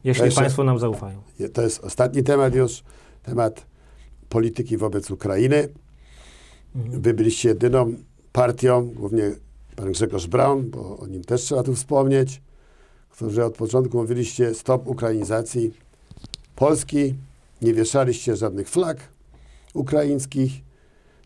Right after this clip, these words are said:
Speaker 2: Coś się mi wydaje, że rząd zauważył, że jednak w polskim społeczeństwie zmieniają się nastroje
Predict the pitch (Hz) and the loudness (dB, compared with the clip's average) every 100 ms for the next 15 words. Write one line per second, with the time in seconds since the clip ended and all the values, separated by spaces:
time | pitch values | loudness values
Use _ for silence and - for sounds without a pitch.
0 | - - 127 160 139 135 117 113 135 135 | -12 -8 -6 -2 2 2 2 2 2 4
1 | 123 110 110 110 135 120 110 110 104 131 | 2 0 -2 0 0 0 -4 -6 -2 0
2 | 127 117 98 107 117 110 107 - - 113 | 0 -4 -6 -6 -6 -6 -8 -12 -8 -6
3 | 113 - 104 - 113 104 123 110 - 90 | -6 -8 -14 -8 -6 -2 -2 -2 -6 -6
4 | 107 107 135 165 120 107 104 - 107 95 | -2 0 0 0 -2 -4 -6 -6 -6 -4
5 | 104 | -4